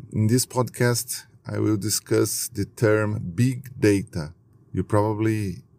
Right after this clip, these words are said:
already heard about the big data name. And, um, the f-, my first contact with this, with this topic, big data, I decided to, to search when this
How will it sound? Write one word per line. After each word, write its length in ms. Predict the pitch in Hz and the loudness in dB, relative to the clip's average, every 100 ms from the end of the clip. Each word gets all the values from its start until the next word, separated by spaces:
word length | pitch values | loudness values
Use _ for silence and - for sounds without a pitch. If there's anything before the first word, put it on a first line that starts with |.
| - | -8
already 320 | 90 90 90 87 | -2 2 2 0
heard 320 | 85 95 95 | 2 2 2
about 380 | 85 87 82 - | 0 -2 -2 -4
the 180 | 80 | -6
big 320 | 76 85 73 62 | -4 -6 -6 -4
data 480 | 85 98 - 120 120 _ _ _ - | -2 0 -2 -4 -4 _ _ _ -6
name. 480 | 85 92 101 117 131 _ _ _ | 0 2 2 0 -4 _ _ _
And, 320 | - 92 90 85 | -2 0 2 2
um, 600 | 85 82 82 80 80 71 - - | 0 -2 -4 -8 -10 -12 -14 -8
the 160 | 120 101 | 0 0
f-, 140 | - | -2
my 240 | - 95 98 | 0 2 4
first 320 | - 123 - | 4 2 2
contact 420 | 127 131 127 - | -2 0 -2 -2
with 320 | 120 117 - | -4 -4 -8
this, 540 | 104 95 87 - - - - | -6 -4 -4 -6 -6 -10 -14
with 240 | 85 85 90 | -10 -8 -6
this 180 | 87 | -8
topic, 360 | - 101 117 - 87 | -2 0 0 -2 -4
big 260 | 92 87 95 | -4 -2 0
data, 400 | 101 123 151 147 _ _ _ - | 0 0 -4 -12 _ _ _ -8
I 300 | 95 98 101 | -4 0 0
decided 600 | 92 98 - 110 110 - - | -2 -4 -2 0 0 -2 -4
to, 540 | 110 104 95 85 87 - _ - | -4 -2 -4 -4 -8 -18 _ -10
to 100 | - | -6
search 720 | - - 120 117 - - - - - | -4 2 4 4 0 -12 -16 -10 0
when 380 | 104 120 127 | 2 4 2
this 500 | 92 95 85 - - | 2 2 0 -2 -6